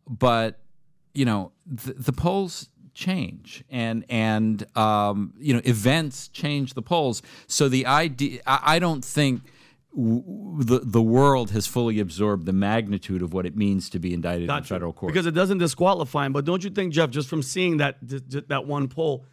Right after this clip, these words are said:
Speaker 2: his real supporters here, his real followers, that's Rob, like, that, that's making them more energetic because they're seeing that one side is getting treated one way, he's getting treated the other way. If you think about it, and you know this for a fact,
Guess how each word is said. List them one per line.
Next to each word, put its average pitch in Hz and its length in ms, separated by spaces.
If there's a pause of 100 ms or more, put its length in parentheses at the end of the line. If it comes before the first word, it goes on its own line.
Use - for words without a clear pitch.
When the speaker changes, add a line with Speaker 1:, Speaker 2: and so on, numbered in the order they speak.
(340)
Speaker 2:
his 170 280
real 180 240
supporters 165 540
here, 139 120
his 127 260
real 151 280
followers, 156 560 (400)
that's 180 320
Rob, 156 340
like, 165 120
that, 165 200
that's 175 240
making 185 280
them 147 160
more 147 400 (240)
energetic 151 440
because 143 240
they're 151 120
seeing 165 560 (260)
that 139 300
one 156 280
side 180 240
is 143 100
getting 160 200
treated 151 280
one 151 240
way, 135 260 (180)
he's 135 180
getting 147 200
treated 151 260
the 156 100
other 160 140
way. 139 100
If 131 80
you 147 80
think 185 180
about 143 220
it, - 20
and 185 60
you 233 80
know 170 160
this 135 160
for 143 100
a 127 60
fact, 147 340